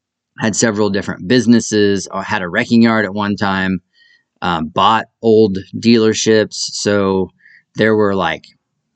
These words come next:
piles, boxes and boxes and shelves full of N O S Ford parts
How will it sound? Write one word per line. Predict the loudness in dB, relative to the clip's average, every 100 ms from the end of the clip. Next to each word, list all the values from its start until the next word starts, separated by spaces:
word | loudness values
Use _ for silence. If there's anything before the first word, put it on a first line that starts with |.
| _ _ _ _ _ _ _ _ -14
piles, | -4 0 0 0 -2 -4
boxes | 0 2 2 -2 -8 -6
and | -4
boxes | 0 0 -2 -6 -10
and | -8 -6
shelves | 0 2 0 -2 -6
full | 0 2 2 0
of | -4 -6 -4
N | 0 2
O | 0
S | -2 -2 -4
Ford | -4 0 4 6 4 2 -6 _
parts | -2 2 2 0 -4 -14